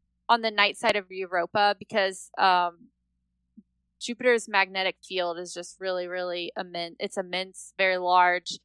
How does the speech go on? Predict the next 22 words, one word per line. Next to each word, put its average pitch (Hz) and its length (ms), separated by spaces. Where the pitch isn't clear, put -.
and, 170 540
um, 175 400
the - 140
interaction 185 520
with 180 100
the 175 80
surface - 440
of 170 160
Europa 165 500
is 165 180
sort 170 280
of 160 80
where 165 160
the - 180
glow 165 240
might 170 300
come 165 280
from. - 360
And 202 200
then, 185 500
uh, 165 540
the, 180 520